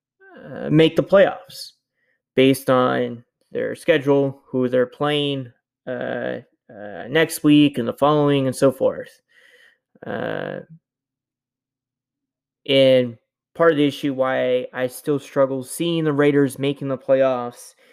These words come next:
is their defense. I don't think they have enough juice in the secondary and linebacker play, uh, to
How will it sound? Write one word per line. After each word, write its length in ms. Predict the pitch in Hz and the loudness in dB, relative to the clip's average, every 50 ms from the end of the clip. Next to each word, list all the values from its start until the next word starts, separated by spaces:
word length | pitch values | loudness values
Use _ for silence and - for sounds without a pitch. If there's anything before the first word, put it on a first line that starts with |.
| _ _ _ _ _ _ _ _ _ _ _ _ | _ _ _ _ _ _ _ _ _ _ _ _
is 240 | 139 143 151 147 131 | 2 4 4 4 4
their 160 | 135 139 135 | 2 2 2
defense. 640 | 123 131 135 131 - - 110 104 - _ _ - - _ - | 2 0 -2 -4 -6 -10 -16 -18 -18 _ _ -20 -20 _ -10
I 60 | 135 | -6
don't 180 | 147 151 139 143 | -6 -6 -4 -4
think 140 | 151 147 | -6 -4
they 60 | 143 143 | -2 -4
have 140 | 143 131 | -4 -4
enough 360 | 135 131 131 135 143 139 135 139 _ _ | -4 -8 -6 -4 -4 -4 -4 -4 _ _
juice 460 | - - 139 147 151 147 - - - | -10 -4 -2 0 0 -2 -4 -10 -14
in 160 | - - 131 | -14 -10 -8
the 80 | 127 123 | -8 -8
secondary 840 | - - 151 143 143 - 147 139 135 135 139 139 135 131 131 - | -4 -4 -4 -4 -4 -4 -4 0 2 4 4 6 4 4 0 -4
and 240 | - 135 143 139 135 | -6 -8 -8 -6 -6
linebacker 580 | 135 135 139 143 131 139 135 131 - 135 127 - | -6 -6 -6 -4 -4 -6 -6 -6 -6 -10 -10 -10
play, 640 | _ _ - 185 156 139 131 131 131 131 123 - _ _ _ _ _ _ _ _ _ _ _ | _ _ -2 2 4 4 4 4 2 -2 -6 -10 _ _ _ _ _ _ _ _ _ _ _
uh, 800 | 123 123 123 123 123 120 120 120 120 120 120 120 123 127 117 117 120 _ - - | -8 -6 -4 -4 -4 -4 -6 -6 -6 -8 -8 -8 -10 -12 -12 -16 -18 _ -20 -10
to 580 | - 135 135 131 127 127 123 123 120 120 120 - | -6 -6 -4 -4 -4 -4 -6 -6 -8 -10 -12 -14